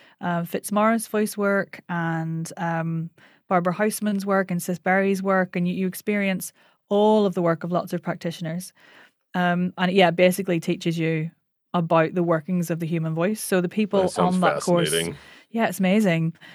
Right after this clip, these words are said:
Speaker 1: Like, I feel like you learn so much about it 'cause voice is so holistic. So you learn so much about yourself and your mind and your body and all that kind of thing.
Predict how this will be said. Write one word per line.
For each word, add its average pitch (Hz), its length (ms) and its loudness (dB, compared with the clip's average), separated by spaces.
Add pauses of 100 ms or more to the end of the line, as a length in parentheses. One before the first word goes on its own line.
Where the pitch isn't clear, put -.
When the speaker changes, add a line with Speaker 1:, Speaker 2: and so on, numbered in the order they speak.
(120)
Speaker 1:
Like, 196 160 4
I 220 100 6
feel 277 220 4
like 214 400 6
you 226 160 2
learn 269 240 4
so 247 120 0
much 208 180 0
about 202 200 2
it 180 80 0
'cause 180 160 -2
voice 175 260 2
is 170 80 -6
so 170 160 0
holistic. 170 520 -4
So - 100 -4
you 196 60 2
learn 202 140 2
so 277 200 0
much 262 180 0
about 180 160 -2
yourself 180 420 2
and 160 80 -6
your 156 100 -4
mind 180 480 2
and 160 100 -4
your 160 80 -4
body 185 300 4
and 165 100 0
all 170 120 2
that - 100 -2
kind 170 200 -6
of 147 60 -10
thing. 165 220 -6